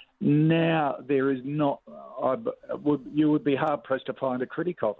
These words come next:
it. Um, both sides of politics agree that it is the best bit of public infrastructure, um, in a generation for South Australia. It's transformed the city. Um, it has brought enormous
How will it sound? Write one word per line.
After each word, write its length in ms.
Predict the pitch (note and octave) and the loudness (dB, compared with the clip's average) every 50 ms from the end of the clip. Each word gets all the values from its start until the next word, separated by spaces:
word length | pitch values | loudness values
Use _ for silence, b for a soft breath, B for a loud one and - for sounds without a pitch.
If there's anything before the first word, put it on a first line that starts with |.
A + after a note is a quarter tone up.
| - | -10
it. 300 | - - _ _ - A#2+ | -14 -16 _ _ -6 -4
Um, 580 | A#2+ B2 B2 B2 B2 B2 B2 A#2+ A#2+ A#2+ B2 - - _ _ | -2 0 2 2 0 0 0 -2 -4 -4 -6 -8 -12 _ _
both 340 | B2 A2+ G#2 - D3+ D#3 D#3 D3+ - - | -20 -8 -2 -2 0 0 -2 -4 -4 -2
sides 300 | D#3 C#3+ C3+ C3+ C3 C3 | 0 2 2 2 0 -4
of 100 | A#2 A2 | -10 -10
politics 580 | - - B2+ B2 B2 A#2+ - C3 B2 A#2+ - - | -4 -2 0 0 0 0 0 -2 -2 -2 -2 -2
agree 520 | B2+ A#2 - A#2 A#2+ B2+ B2+ B2+ B2+ B2+ | -4 -2 0 2 2 4 4 4 2 2
that 220 | A#2 - B2+ A#2+ A2+ | 2 2 0 2 4
it 140 | B2 A#2+ A2+ | 2 2 4
is 240 | B2 A#2+ A#2 A2+ - - | 2 2 2 0 -4 -2
the 260 | - A#2+ A#2 A#2 G#2 B B B B B B B B B B B | 0 2 2 2 0 B B B B B B B B B B B
best 480 | - B2 A2 G#2 - D#3+ D3+ - - - | -12 -10 -2 0 0 0 0 -2 -2 0
bit 140 | - D3+ C#3+ | 0 2 2
of 80 | C3+ A#2 - _ | 0 -2 -4 _
public 440 | - - C#3+ B2 B2+ C3+ - - C#3+ | -4 -4 -2 0 0 -2 0 0 -2
infrastructure, 840 | C3 B2 - C3+ B2+ - - C3 G#2 - - - - F#2+ D3+ F3+ - B B B B B B B B B _ - | -2 -2 -2 -4 -6 -2 -2 -2 -2 -2 -2 -2 -2 -2 -2 -4 -8 B B B B B B B B B _ -2
um, 760 | - B2 B2+ B2+ B2+ B2 B2 B2 B2 B2 A#2+ A#2 A#2 A2+ A2 - - - | 0 0 2 2 2 2 2 2 2 2 0 -2 -4 -4 -6 -8 -6 -2
in 120 | D3 C3+ | 0 0
a 60 | B2+ | 0
generation 720 | A#2 A#2 B2+ B2 A#2+ B2 A#2+ A#2+ B2 B2 A#2+ - - A2 G#2 - | 2 2 2 2 4 4 4 2 2 0 0 -2 -6 -8 -10 -10
for 80 | - G#2+ - | -14 -12 -4
South 160 | - B2+ A2+ - | -2 -2 -2 -2
Australia. 540 | A2 - - - A#2 A2+ A2 G#2+ - F#2+ G#2+ - - | -4 -8 -2 0 0 2 2 0 -2 -4 -4 -4 -4
It's 180 | A#2+ A2+ - - - - | -4 -6 -6 -6 -4 -2
transformed 720 | - B2 A2 A2+ A2+ - - - D#3 D#3+ D#3+ D3+ C#3+ C#3+ | 0 0 0 0 -2 -4 -2 0 2 2 2 2 2 2
the 60 | C3 - - - | 0 -2 0 0
city. 380 | C#3 C#3+ B2+ C3 B2+ A#2+ A#2 - B B B B B B B _ _ - | 2 2 4 4 2 0 -2 -4 B B B B B B B _ _ -2
Um, 680 | A#2 A#2 A#2+ A#2+ A#2 A#2+ A#2+ A#2+ A#2+ A#2+ A#2 A2 A2+ - | 0 0 2 2 2 2 2 2 2 0 0 -2 -4 -6
it 80 | A#2 A#2 | -4 -4
has 160 | A#2+ A2+ A2 G#2+ - | -4 -4 -4 -4 -2
brought 280 | - B2 A#2 A2+ - - | 2 2 4 2 2 0
enormous 680 | C3 C3 C3 C3+ C#3 D3+ D3+ D3+ C#3+ C#3 C3+ B2+ A#2+ | 0 0 2 2 4 4 4 4 4 4 4 2 2